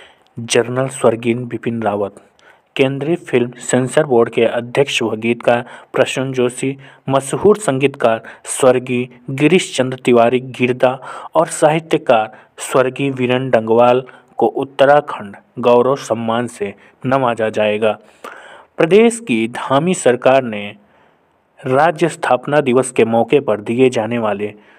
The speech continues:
उत्तराखंड गौरव सम्मान पुरस्कार दो हज़ार बाईस की घोषणा की है। रविवार को पुरस्कार के लिए चयनित नाम की घोषणा की गई है। दोस्तों, पिछले साल यह पुरस्कार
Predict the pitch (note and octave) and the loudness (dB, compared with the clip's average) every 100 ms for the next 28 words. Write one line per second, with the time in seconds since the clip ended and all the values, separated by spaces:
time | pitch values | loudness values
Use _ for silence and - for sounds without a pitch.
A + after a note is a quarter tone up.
0 | _ - C#3 C#3 D3+ E3+ - D#3+ D#3 - | _ -2 -2 2 4 4 2 0 0 2
1 | A#2+ C3+ D3 - A#2 B2 C3+ C3+ D3+ G#2+ | 4 4 2 -2 -2 -2 -2 -2 -2 -2
2 | - B2 A2 - A#2+ A2+ A#2 A#2+ A2 A2 | 0 0 0 0 -2 -2 0 0 2 -2
3 | A#2+ - G2 G#2+ A2 A#2 A#2+ A2 - G#2 | -4 -10 -16 -10 -6 -2 0 -2 -4 -12
4 | G#2 G2 _ _ _ _ _ _ _ C3+ | -12 -14 _ _ _ _ _ _ _ 4
5 | C#3+ G#3+ G#3+ C3 A#2 G#2+ G#2 - - - | 4 6 4 2 0 0 0 -2 -18 0
6 | C#3 C#3+ - C#3 F3 E3 A#2+ A2+ A2+ - | 2 2 2 2 2 2 0 0 -2 -2
7 | B2+ C3 C#3+ C#3 - _ _ _ B2+ B2 | -2 -2 -8 -12 -20 _ _ _ -2 0
8 | C#3 B2 A2+ - A#2 B2 A2+ - G#2+ G#2 | 0 -4 -8 -4 -4 -2 -2 -2 -2 0
9 | G2+ G#2+ G#2 - _ _ - - - B2+ | -2 -8 -14 -20 _ _ -20 -20 0 2
10 | G#2+ - A2+ - - _ C#3 - C3 C3+ | 2 -2 -4 -8 -20 _ -2 2 4 2
11 | A#2 G#2+ G#2 - - C#3 C#3+ A#2+ A2 - | 2 -4 -6 -10 0 0 2 0 0 2
12 | G#2+ | 0